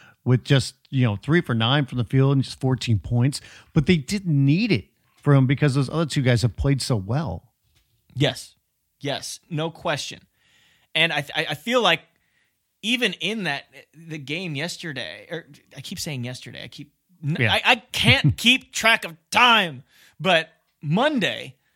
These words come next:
Speaker 2: Harden, I, I feel like that was completely his best game, um,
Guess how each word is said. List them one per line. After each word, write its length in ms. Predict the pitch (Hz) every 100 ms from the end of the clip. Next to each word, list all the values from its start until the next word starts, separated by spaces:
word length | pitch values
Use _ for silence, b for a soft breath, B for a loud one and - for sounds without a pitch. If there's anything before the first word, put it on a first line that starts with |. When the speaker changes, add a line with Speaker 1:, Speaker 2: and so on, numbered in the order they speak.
| _ _ _ _
Speaker 2:
Harden, 480 | - 247 254 190 151
I, 160 | 139 151 147
I 40 |
feel 320 | - - 220
like 240 | 170 147 -
that 160 | 147
was 280 | 160 147 - _ _
completely 600 | - 139 - 139 - 135
his 200 | 123 117
best 280 | 113 117 -
game, 480 | 123 127 120 113 117 _ _ _ _ _ -
um, 480 | 120 113 110 110